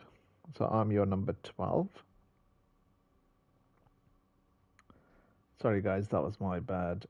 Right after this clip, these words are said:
Uh, salty s-, oh, God. What am I doing? My fingers are too big to play with a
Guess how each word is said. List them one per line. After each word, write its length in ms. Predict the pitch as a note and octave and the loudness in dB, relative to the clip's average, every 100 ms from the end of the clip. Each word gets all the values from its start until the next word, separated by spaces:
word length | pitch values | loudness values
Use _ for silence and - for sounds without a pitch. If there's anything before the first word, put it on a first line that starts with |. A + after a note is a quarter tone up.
| - | -8
Uh, 420 | G#2 F#2 F2+ E2+ - | -4 -2 -2 -4 -8
salty 280 | - G#2 G#2 | -8 -8 -10
s-, 320 | - - _ _ _ _ _ - | -12 -20 _ _ _ _ _ -18
oh, 60 | - - - - _ _ _ - | -16 -18 -20 -20 _ _ _ -14
God. 380 | - - - - _ _ _ _ _ _ _ | -12 -12 -18 -20 _ _ _ _ _ _ _
What 120 | - | -10
am 80 | F3+ | -4
I 120 | D3 G2+ - _ | -2 -4 -8 _
doing? 280 | C#3+ C#3+ G#2+ | 2 4 4
My 120 | F#2+ | 2
fingers 500 | F#2+ - A3 F3+ G#2 | 0 0 2 2 2
are 140 | D#2 - - | -2 -4 -8
too 280 | - G#3 | -2 0
big 420 | A#2+ - D3+ G#2+ - | 0 2 0 0 -8
to 80 | - - | -16 -10
play 260 | - A#2+ | -4 -2
with 180 | G#2+ - | 0 -2
a 220 | C#2+ - | -4 -6